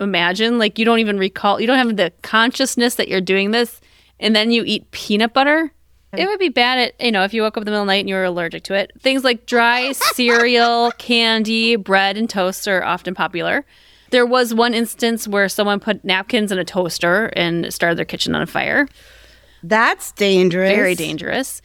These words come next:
Speaker 2: Good
Speaker 1: So
Speaker 2: thing I don't have napkins.
Speaker 1: <laughs> in the pecul-, in the pecul-, in the peculiar <laughs> category, things such as uncooked spaghetti,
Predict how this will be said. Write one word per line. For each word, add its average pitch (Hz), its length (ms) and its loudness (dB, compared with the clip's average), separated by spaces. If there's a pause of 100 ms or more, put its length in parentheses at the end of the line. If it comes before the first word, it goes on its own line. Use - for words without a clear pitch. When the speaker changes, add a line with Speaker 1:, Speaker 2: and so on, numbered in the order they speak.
Speaker 2:
Good 214 60 -12
Speaker 1:
So 254 200 0
Speaker 2:
thing 311 180 2
I 262 60 2
don't 214 180 4
have 190 180 0
napkins. 185 960 0 (720)
Speaker 1:
<laughs> - 1200 -4
in 208 140 2
the 214 80 2
pecul-, 320 720 2 (680)
in 302 140 4
the 359 60 4
pecul-, 320 640 2 (340)
in 339 320 4
the 285 140 4
peculiar 320 920 0
<laughs> - 140 -10
category, 196 720 -2 (540)
things 320 320 2
such 269 240 0
as 240 220 2
uncooked 254 400 0
spaghetti, 190 640 -2